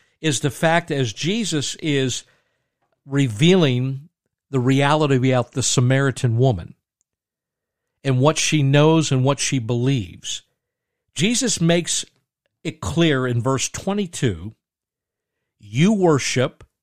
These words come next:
what you do not know." You worship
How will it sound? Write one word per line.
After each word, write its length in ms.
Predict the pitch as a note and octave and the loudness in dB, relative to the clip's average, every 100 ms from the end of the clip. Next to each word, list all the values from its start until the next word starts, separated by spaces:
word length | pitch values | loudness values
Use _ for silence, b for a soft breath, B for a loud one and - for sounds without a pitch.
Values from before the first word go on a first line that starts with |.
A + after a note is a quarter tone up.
| _ _ _ | _ _ _
what 260 | - C#3 D#3+ | -6 -2 0
you 160 | D3+ C3+ | 0 0
do 180 | C3 | 0
not 320 | C#3 C#3 C#3+ C#3 | 0 0 -2 -2
know." 520 | C3+ C3 F#2 D#2+ - _ _ _ _ _ _ _ _ _ _ _ _ _ _ _ _ _ _ _ _ _ | -2 -2 -4 -8 -20 _ _ _ _ _ _ _ _ _ _ _ _ _ _ _ _ _ _ _ _ _
You 220 | A#2 F3 | -2 0
worship 680 | F#3 F3+ G3+ - - G2+ - | 2 2 2 0 -2 -2 -4